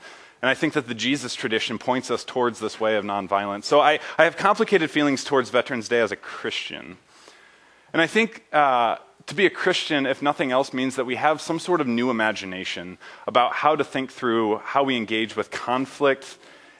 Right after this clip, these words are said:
and injustice in the world. And yet, what I see happening with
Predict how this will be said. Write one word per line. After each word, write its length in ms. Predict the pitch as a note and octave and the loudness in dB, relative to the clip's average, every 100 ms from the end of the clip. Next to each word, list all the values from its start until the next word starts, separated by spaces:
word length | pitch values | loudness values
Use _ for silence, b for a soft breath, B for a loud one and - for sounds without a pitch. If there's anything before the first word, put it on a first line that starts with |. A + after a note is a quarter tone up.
| _ | _
and 360 | - B2 A#2 A#2 | 0 2 2 0
injustice 720 | B2 G#2 G#2+ - - G#2 G2+ | -4 0 0 0 -6 -8 -8
in 80 | F#2+ | -10
the 80 | |
world. 400 | F2 D#2+ D#2 D#2+ - _ _ _ _ _ _ _ _ _ b b b b b _ | -6 -4 -4 -8 -14 _ _ _ _ _ _ _ _ _ b b b b b _
And 100 | D#3+ | 2
yet, 220 | D#3+ E3+ E3+ - _ _ _ - - _ - | 4 4 0 -12 _ _ _ -16 -16 _ 0
what 160 | E3+ | 4
I 60 | E3 | 4
see 180 | - G3 | 2 0
happening 460 | D3 E3+ E3 D3+ | 2 2 2 2
with 280 | C#3+ C3 - | 2 0 -4